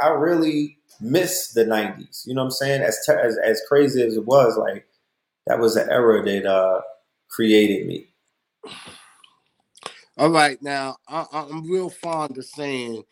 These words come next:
Speaker 2: that you can't exercise power and strength without taking care of your physical body, right?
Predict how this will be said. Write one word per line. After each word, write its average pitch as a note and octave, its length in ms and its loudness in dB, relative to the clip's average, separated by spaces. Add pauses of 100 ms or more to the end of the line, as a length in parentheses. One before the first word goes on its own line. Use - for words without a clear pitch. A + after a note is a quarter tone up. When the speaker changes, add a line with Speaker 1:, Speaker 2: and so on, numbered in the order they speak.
(240)
Speaker 2:
that A#2 420 -6 (120)
you A#2+ 100 -14
can't D3+ 400 -4
exercise C3+ 880 -8 (100)
power D3 640 -6
and A2+ 160 -12
strength C#3+ 640 -6 (540)
without B2+ 480 0 (380)
taking C3 300 -10
care B2+ 480 -2
of A2 80 -8 (120)
your A#2 160 -6
physical - 580 -8
body, F#2+ 520 0
right? A#2 300 -2